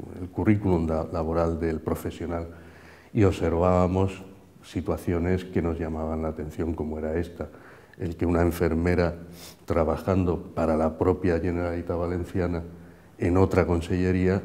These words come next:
sin embargo, no se le tuviera en cuenta todo ese tiempo trabajado. Es importante la recomendación en este sentido del síndic de, de gria-, de, de, de agravios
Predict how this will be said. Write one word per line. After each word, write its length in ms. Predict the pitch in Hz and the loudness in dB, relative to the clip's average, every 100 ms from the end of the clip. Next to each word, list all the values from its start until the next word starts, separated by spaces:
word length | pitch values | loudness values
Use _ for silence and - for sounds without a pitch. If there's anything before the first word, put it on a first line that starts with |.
| - | -6
sin 260 | - 87 | -6 -2
embargo, 520 | 80 82 82 82 87 | -2 0 -2 0 -2
no 160 | 85 85 | 0 -2
se 160 | 80 87 | -2 -4
le 240 | 82 80 | -2 -4
tuviera 420 | 82 98 85 85 87 | -4 -2 0 0 0
en 100 | 85 | -2
cuenta 400 | 85 82 82 80 | -2 -2 -4 -6
todo 280 | - 82 82 | -4 -4 -4
ese 180 | - | -8
tiempo 340 | 85 92 82 87 | -8 -6 -4 -6
trabajado. 600 | 82 76 76 - 78 80 - - - - | -6 -8 -10 -12 -10 -10 -12 -20 -20 -8
Es 200 | - 92 | -2 2
importante 640 | 101 90 95 - 92 85 | 2 4 4 4 2 4
la 100 | 92 | 4
recomendación 840 | 90 87 87 80 80 80 78 92 82 | 4 2 0 -2 -4 -6 -6 -4 -4
en 120 | 80 | -4
este 240 | 80 - 82 | -8 -8 -8
sentido 480 | 82 78 85 82 | -8 -8 -6 -4
del 120 | 80 80 | -4 -8
síndic 480 | - 80 78 78 | -10 -8 -8 -8
de, 200 | 80 80 78 - - - - | -6 -8 -8 -14 -20 -20 -12
de 180 | 92 80 | -4 -2
gria-, 220 | 80 87 | 2 2
de, 440 | 90 76 80 78 76 | 2 0 -4 -4 -6
de, 240 | 78 - - | -10 -14 -6
de 80 | 82 | 2
agravios 500 | 90 92 95 110 | 4 6 4 2